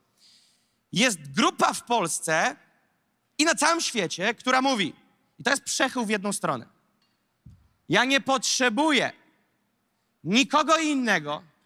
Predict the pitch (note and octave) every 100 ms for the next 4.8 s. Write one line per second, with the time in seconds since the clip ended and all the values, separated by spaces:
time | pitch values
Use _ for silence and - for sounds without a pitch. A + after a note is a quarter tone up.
0 | _ _ _ _ _ _ _ - F#3 A#3
1 | A#3 A3 A3 G#3 A3 D#4 D#4 D4 D4 -
2 | C4 - D3 - _ _ _ _ _ _
3 | - - C#4 C#4 - D#4 D4 C4+ C4+ C4
4 | A#3 G#3+ A#3 A3+ A3 A3+ F#3 A2+